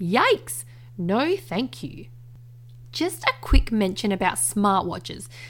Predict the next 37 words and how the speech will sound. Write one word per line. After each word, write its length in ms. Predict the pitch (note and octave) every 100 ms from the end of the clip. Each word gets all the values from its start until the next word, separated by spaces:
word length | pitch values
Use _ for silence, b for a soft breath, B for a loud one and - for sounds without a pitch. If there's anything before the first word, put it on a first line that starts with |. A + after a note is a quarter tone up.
| B
because 260 | - D4+ D#4+
it's 140 | G3+
a 40 | F4+
question 380 | - D#4+ F4+
that 100 | G#4
I 80 | G4+
get 220 | F4+ D4 -
asked 320 | A3+ A3+ -
often. 480 | - G3+ - E3 - - B B B G3
Do 260 | A#3+ D4
they 240 | F4 F#4 C#5
emit 280 | D#4+ C4 A#3+
a 40 |
frequency? 720 | - G#3+ - C4+ - F#4 A4+ - - - -
Yes, 260 | A#3 A#3
they 180 | - G#3+
do. 300 | - - - B B B B B
It's 140 | - -
a 80 |
small 340 | - D4 D4 F#4+
amount, 360 | F#4+ F#3+ E3+ -
but 80 | A#3
it 100 | A#3+
can 280 | - D4 F4+
still 240 | F4+ F#4+
affect 360 | F#4 F#4 F#3+ -
sleep. 440 | - G#3 D#3+ - - B B B B -
Now, 120 | B3+
if 160 | C#4+ -
you 120 | F#4
have 260 | A4+ A#4+ -
any 240 | A#3 A#3 C#4
sort 240 | - D#4+
of 100 | E4+
sleep 380 | - - A3 - -
issues, 420 | G3+ F#3 E3+ -
it 140 | -